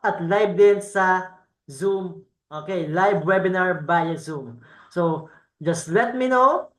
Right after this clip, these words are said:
and send me a message at isi-send ko sa iyo ang link para maka-attend ka ng ating live webinar. Nevertheless, again, you are welcome here at mi-, sisiguraduhin natin na talagang hindi ka lang kikita dito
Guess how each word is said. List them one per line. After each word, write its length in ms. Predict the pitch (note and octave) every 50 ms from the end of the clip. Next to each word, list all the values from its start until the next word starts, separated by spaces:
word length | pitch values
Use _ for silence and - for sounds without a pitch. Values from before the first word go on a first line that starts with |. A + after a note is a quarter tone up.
| _ _
and 320 | - A3 A3 A3 G3+ E3+ -
send 320 | - - B3+ B3+ A#3+ A3
me 80 | A#3+ A#3+
a 160 | - A#3 A3+
message 640 | G#3+ G#3+ A#3+ B3+ B3+ B3 B3+ B3 A3+ G3+ - - -
at 240 | - F#3+ F#3+ - G#3+
isi-send 480 | F#3+ D#3+ E3+ D#3 - G#3+ A3 G#3+ G#3
ko 20 | G#3
sa 140 | G3+ G#3+
iyo 240 | G#3 G3 G3+ G3 G3
ang 160 | G3 F3+ F3
link 480 | F3 F#3 G#3 G3+ G3+ F#3 F#3+ - - -
para 240 | F#3+ F3+ F3 F3 E3+
maka-attend 640 | E3+ E3 E3 D3+ E3 E3 - - G3+ G3+ G3 G3+ G3+
ka 160 | G3 G3 F#3
ng 140 | E3+ D#3+ - D#3 F#3 F#3
ating 200 | F#3 F#3+ F#3 F3 D#3+ D3+ D#3
live 240 | D#3+ D#3+ D#3 D3
webinar. 800 | D3 C#3+ C#3+ D#3 D3+ D3+ D#3 D3+ D3+ C#3+ C#3 C3 B2 - - - _ _ _ _ _ _ _
Nevertheless, 880 | - D#3+ F#3+ G3+ G3+ A3+ G#3+ A3 A3+ A3+ A#3 A#3 A3+ A3+ - - - _ _ _ _ _ _ _ _
again, 560 | - F#3 F3+ E3+ G3+ A3 A#3+ C#4 E4 - - _ _ _ E3
you 160 | E3 F#3+ A3+
are 320 | - G3+ F#3 F3 D#3+ D#3
welcome 480 | E3 G#3 A3 A3+ A3 A3 A3+ A3+ G#3 G3
here 520 | G#3+ G#3+ G#3+ G#3+ G#3+ G#3+ G#3 G#3 - - _ _ _ _ _ _ _ _
at 240 | _ B3 G#3 G3+ -
mi-, 240 | - F#3 G3 A3 -
sisiguraduhin 960 | G#3 - G#3 G3 - G3+ F#3+ E3+ F#3 F3 F3 E3+ F3 G3+ A3+ G#3+ G#3 G#3 G3+
natin 400 | G3 G3 F#3+ G3 G3 F#3+ F#3 F#3
na 160 | F3+ F3 E3
talagang 560 | E3 E3 D#3+ D#3+ D#3+ D#3 E3+ F#3+ G3 G3 F3 E3+
hindi 320 | E3+ E3 D3+ D#3+ A3+ A#3
ka 160 | G#3+ G#3+ G#3
lang 160 | G#3 G#3 G3+
kikita 480 | G3+ G3+ F#3 F3+ F#3 F#3+ F#3+ F#3+ F#3 E3+
dito 480 | E3 F3 E3+ F3 F3+ F3+ F#3 F#3 F#3